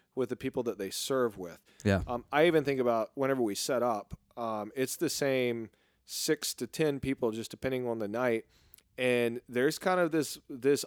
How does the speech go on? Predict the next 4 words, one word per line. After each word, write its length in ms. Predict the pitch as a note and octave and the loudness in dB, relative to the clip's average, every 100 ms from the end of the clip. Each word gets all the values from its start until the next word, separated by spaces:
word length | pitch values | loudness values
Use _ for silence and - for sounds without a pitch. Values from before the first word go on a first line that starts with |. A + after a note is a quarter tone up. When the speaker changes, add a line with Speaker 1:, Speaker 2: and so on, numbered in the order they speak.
| - | -2
Speaker 1:
unspoken 920 | C#3+ D#3 - - C#3 - C3 A#2+ A2 _ _ _ - | 0 0 -2 0 0 0 -2 -4 -10 _ _ _ -20
bond 640 | G#2+ G#2 G#2+ B2 F3+ G#3 - _ - | -6 -2 0 0 -2 -6 -14 _ -2
that 120 | B2+ | 2
is 280 | B2+ - | 0 -2